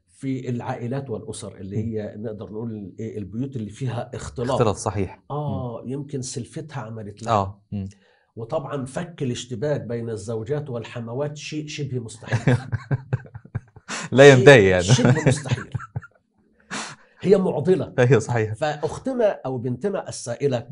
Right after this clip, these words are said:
Speaker 2: نعم.
Speaker 1: أخطأت
Speaker 2: مم.
Speaker 1: حينما يعني، آه، لجأت لهذا الباب.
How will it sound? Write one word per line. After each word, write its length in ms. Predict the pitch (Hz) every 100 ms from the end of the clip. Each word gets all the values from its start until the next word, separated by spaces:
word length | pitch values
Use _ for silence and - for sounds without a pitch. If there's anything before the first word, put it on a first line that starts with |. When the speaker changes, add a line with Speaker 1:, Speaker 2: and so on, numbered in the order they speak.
| - 117
Speaker 2:
نعم. 140 | 98 87 _ _ -
Speaker 1:
أخطأت 640 | 147 - 208 - 196 - - _ _ _ _
Speaker 2:
مم. 320 | - 104 85 -
Speaker 1:
حينما 720 | - 175 175 156 147 147 147 -
يعني، 560 | 120 104 117 107 107 107
آه، 320 | 107 104 107
لجأت 440 | 110 170 165 127 123
لهذا 260 | 110 107
الباب. 260 | 95 -